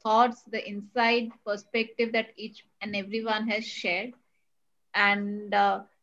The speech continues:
this is the moment we have captured with all of us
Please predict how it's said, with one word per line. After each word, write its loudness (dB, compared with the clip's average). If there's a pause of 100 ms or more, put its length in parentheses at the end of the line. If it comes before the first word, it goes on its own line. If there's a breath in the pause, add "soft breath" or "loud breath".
this -4
is -2
the 6
moment 2
we 0
have 4
captured 4
with 4 (180)
all 6
of 0
us 4